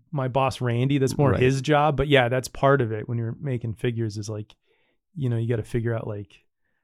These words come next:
Speaker 1: um, because a lot of the ti-, uh, you know, Star Wars, like, Lucas got everyone's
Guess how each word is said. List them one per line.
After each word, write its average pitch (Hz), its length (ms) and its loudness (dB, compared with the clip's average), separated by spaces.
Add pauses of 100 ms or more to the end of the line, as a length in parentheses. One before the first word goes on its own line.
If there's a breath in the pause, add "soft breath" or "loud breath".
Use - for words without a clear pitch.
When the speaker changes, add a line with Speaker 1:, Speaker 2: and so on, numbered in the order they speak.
(240)
Speaker 1:
um, 110 400 -6 (280)
because 123 220 -2
a 127 60 2
lot 139 180 4
of 139 100 6
the 135 60 2
ti-, 143 140 -2
uh, 170 160 4
you 175 320 4
know, 131 80 2
Star 143 380 4
Wars, 127 320 2
like, 113 140 -6
Lucas 123 360 -4
got 117 260 -6
everyone's 117 680 -2